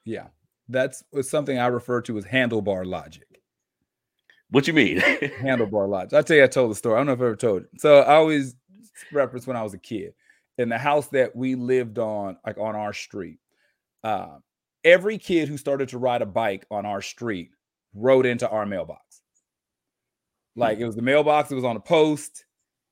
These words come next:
Speaker 1: and it, it didn't matter how many houses down they were, how, wherever they, whenever a kid learned how to start riding a bike, they all crashed into our mailbox. Like, my father had nailed, re-nailed this mailbox down so many times, it was barely left sitting on the post. It had been hit so many times.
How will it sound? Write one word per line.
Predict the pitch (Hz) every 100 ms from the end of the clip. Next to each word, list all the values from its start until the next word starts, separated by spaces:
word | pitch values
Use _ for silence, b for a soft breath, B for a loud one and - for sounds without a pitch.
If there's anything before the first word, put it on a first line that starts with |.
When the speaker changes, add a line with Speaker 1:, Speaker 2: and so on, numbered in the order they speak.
| _
Speaker 1:
and | 120 120 113
it, | 131 131
it | 143
didn't | 160 165
matter | 156 139
how | 160
many | 180
houses | 165 160 160 151
down | 147 147 147
they | 147
were, | 135 139 139
how, | 131 139 147
wherever | 135 143 147 143
they, | 139
whenever | 117 123 160
a | 180
kid | - 175
learned | 156 151 156
how |
to | 139
start | 131 143
riding | 131 131 131
a |
bike, | 120 113 110
they | 113
all | - 127 120
crashed | - 117 113 -
into | 107 117
our | 104 104
mailbox. | 95 92 90 73 _ - b b b b
Like, | 113
my | 120
father | 120 143 139 131
had | 131 117 110
nailed, | 127 131 143 139
re-nailed | 120 143 160 147 139
this | 135 135 -
mailbox | 127 139 131 131 127
down | 131 123 117
so | - 151
many | 139 131
times, | 135 123 120 117
it |
was | 113
barely | 98 131 135 127 123 117
left | 120 110 -
sitting | - 110 113
on | 110 104
the | 95 _ _ _ _ _
post. | 139 107 -
It | 117
had | 107 104
been | 104
hit | 127 -
so | -
many | 104 98
times. | 90 107 92 - _